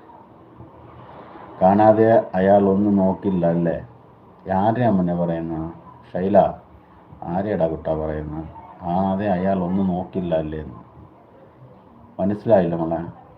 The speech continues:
ഹായ് മാഷേ എന്ന് വിളിച്ച് സുനിൽ ദിവസേ കയറി വന്നു. ലൈവിലേക്ക് സ്വാഗതം സുനിൽ ബ്രോ. എന്തൊക്കെയുണ്ട് വിശേഷം? ഫുഡ് കഴിച്ചോ? ഷൈല മോളെ ഫുഡൊക്കെ കഴിച്ചോ? മക്കളൊക്കെ എന്ത് ചെയ്യുന്നു?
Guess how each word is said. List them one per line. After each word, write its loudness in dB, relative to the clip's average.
ഹായ് 2
മാഷേ 2
എന്ന് 4
വിളിച്ച് 0
സുനിൽ 0
ദിവസേ 0
കയറി 0
വന്നു. 0
ലൈവിലേക്ക് 0
സ്വാഗതം 2
സുനിൽ 0
ബ്രോ. 2
എന്തൊക്കെയുണ്ട് -2
വിശേഷം? -8
ഫുഡ് -6
കഴിച്ചോ? -4
ഷൈല -2
മോളെ 2
ഫുഡൊക്കെ -2
കഴിച്ചോ? -2
മക്കളൊക്കെ -2
എന്ത് -2
ചെയ്യുന്നു? -2